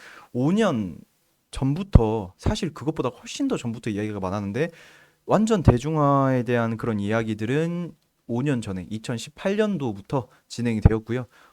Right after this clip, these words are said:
어, 싱가포르라든지 영국, 일본은 이미 다 진행을 하고 있는 그런 겁니다. 어, 이거에 대해서 차근차근 설명해 드릴 거고, 이번에 정부가 이천이십삼 년도부터 이천이십칠 년도까지 삼, 사, 오, 육, 칠, 오 년 동안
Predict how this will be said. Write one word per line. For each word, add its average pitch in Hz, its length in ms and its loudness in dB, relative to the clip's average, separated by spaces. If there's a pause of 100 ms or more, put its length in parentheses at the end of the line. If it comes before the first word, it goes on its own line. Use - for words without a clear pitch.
어, 110 140 -4
싱가포르라든지 147 1400 0
영국, 117 440 0
일본은 131 640 0
이미 123 420 -2
다 104 140 -2
진행을 113 380 -4
하고 202 320 0
있는 104 420 0 (300)
그런 143 840 0
겁니다. 98 580 -6 (280)
어, 98 100 -6
이거에 110 260 2
대해서 131 540 0
차근차근 151 400 -4
설명해 143 340 -4
드릴 110 200 -6
거고, 104 240 0 (260)
이번에 151 380 4
정부가 113 760 0 (300)
이천이십삼 135 580 0
년도부터 180 500 0
이천이십칠 117 600 -2
년도까지 95 640 -4
삼, 123 320 -6
사, 117 180 0
오, 107 260 -2
육, 107 200 -6
칠, - 200 -6
오 107 240 0
년 170 220 0
동안 107 320 -2